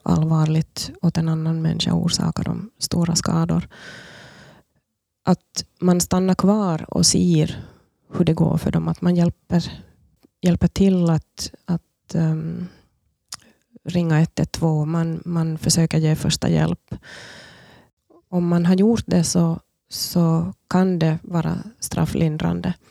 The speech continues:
Vi har det här fallet där en man blev svårt misshandlad av en annan man på, på Björnholmen i Jakobstad en, en midsommarhelg.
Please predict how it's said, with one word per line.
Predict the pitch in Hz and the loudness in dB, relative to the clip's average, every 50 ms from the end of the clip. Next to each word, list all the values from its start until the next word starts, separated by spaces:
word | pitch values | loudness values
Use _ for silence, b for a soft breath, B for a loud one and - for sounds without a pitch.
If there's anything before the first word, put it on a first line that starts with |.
| b b b b b b b - | b b b b b b b 0
Vi | 170 | 2
har | 165 165 | 2 4
det | 160 165 | 2 2
här | 156 160 | 2 2
fallet | 160 - - 170 160 160 160 160 160 156 | 0 0 0 0 0 2 2 0 0 0
där | 156 160 156 156 156 156 175 - _ | 0 0 0 0 0 -2 -4 -6 _
en | 165 165 156 156 156 160 165 165 - - _ _ _ _ | -2 -2 -2 -2 -4 -4 -6 -6 -8 -8 _ _ _ _
man | - 175 165 156 156 156 156 | -4 0 0 0 2 0 0
blev | 156 160 160 156 151 | 0 2 0 2 2
svårt | - - - 170 165 160 160 - - | 0 -2 0 0 0 0 0 -4 -4
misshandlad | - 175 170 160 - - - 170 165 165 170 170 175 175 175 | -4 -2 -2 -2 -2 -2 -2 -2 -2 -2 -2 -2 -2 -2 -2
av | 180 170 170 165 | -2 -2 -2 -2
en | 165 160 | -2 -2
annan | 160 160 160 165 160 160 165 | -4 -4 -4 -4 -4 -4 -4
man | 160 156 160 156 160 170 180 - - _ | -4 -4 -4 -4 -4 -6 -10 -12 -14 _
på, | _ - 175 165 165 175 180 - _ _ _ _ _ _ | _ -6 -4 -4 -4 -6 -8 -12 _ _ _ _ _ _
på | - - | -10 -8
Björnholmen | 165 170 170 160 165 170 170 170 170 170 170 170 165 165 | -4 -2 0 0 0 -2 -2 -2 -2 -2 -2 -4 -4 -4
i | 165 165 | -2 -2
Jakobstad | 160 156 165 - 175 170 165 - 165 170 175 - - - | -2 -2 -4 -4 -6 -8 -6 -4 -4 -4 -4 -4 -8 -12
en, | 226 220 175 170 165 165 175 - - _ _ _ | -10 -8 -6 -6 -6 -8 -12 -14 -18 _ _ _
en | 180 170 165 165 | -20 -20 -18 -10
midsommarhelg. | 165 170 170 - - - 165 160 160 - - - _ - - - - - - - - _ - 170 165 160 160 170 180 185 | -6 -4 -2 -2 -2 -2 -2 -2 -4 -4 -6 -12 _ -20 -20 -20 -20 -20 -20 -20 -18 _ 0 0 2 2 0 -2 -4 -6